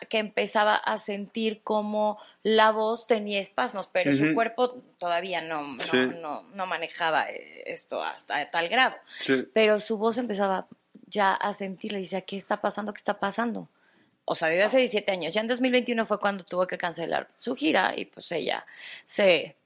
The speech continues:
Speaker 1: prácticamente se
Speaker 2: Sí.
Speaker 1: desvanece mencionando que, pues, su público y todo lo que le debe a los fanáticos, o sea, ella extraña eso, estar ahí con la gente.
Speaker 2: Una gran cantante y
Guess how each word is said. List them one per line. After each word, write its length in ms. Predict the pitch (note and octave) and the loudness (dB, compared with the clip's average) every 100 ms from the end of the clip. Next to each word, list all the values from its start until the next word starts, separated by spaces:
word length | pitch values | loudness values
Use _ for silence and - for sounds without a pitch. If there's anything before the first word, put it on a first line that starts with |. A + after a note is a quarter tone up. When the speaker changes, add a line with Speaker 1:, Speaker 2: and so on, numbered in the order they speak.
| _ | _
Speaker 1:
prácticamente 460 | G3 G3 - F3+ F#3 | -2 -2 0 -2 0
se 60 | F#3+ | 2
Speaker 2:
Sí. 40 | |
Speaker 1:
desvanece 540 | F#3 F3+ F#3 F#3 F#3+ F#3+ | 4 4 2 0 -2 -2
mencionando 580 | F3 D#3+ D#3+ E3 - | -2 -4 -4 -4 -6
que, 300 | - - - - _ _ - | -4 -4 -6 -14 _ _ 0
pues, 320 | G#3 - - _ | 0 0 -8 _
su 360 | - - A3+ - | -2 0 0 2
público 640 | B3+ A3+ A3+ F#3+ A3+ G#3 | 2 2 -2 2 2 2
y 60 | G#3+ | 2
todo 180 | A3 | 2
lo 160 | G#3+ G3 | 2 2
que 100 | G3 | 0
le 180 | F3+ F3+ | 0 2
debe 340 | G3+ G3+ G3+ - | 4 4 4 2
a 80 | |
los 200 | F3+ E3+ | 0 -4
fanáticos, 580 | F#3 F#3 - - A#2 - | -6 -8 -8 -6 -4 -4
o 60 | E3+ | -4
sea, 160 | F3 | -2
ella 220 | F3+ A3+ D#3+ | 0 2 2
extraña 600 | - - D3+ C3 C#2 F2 | 0 -2 -2 -2 -4 -6
eso, 260 | B2 - | -6 -8
estar 260 | - - E3+ | -6 0 0
ahí 120 | E3+ | 0
con 160 | - E3 | -2 -4
la 80 | |
gente. 380 | D#3 G#3 A3+ - - | -4 -6 -8 -2 4
Speaker 2:
Una 220 | G3 A#3 | 6 10
gran 240 | F#3+ G3 | 10 10
cantante 760 | E3+ D3 D3 D3 D3 F3+ - - | 6 6 6 6 6 4 4 -2
y 400 | D3+ C#3+ C#3 | 4 8 8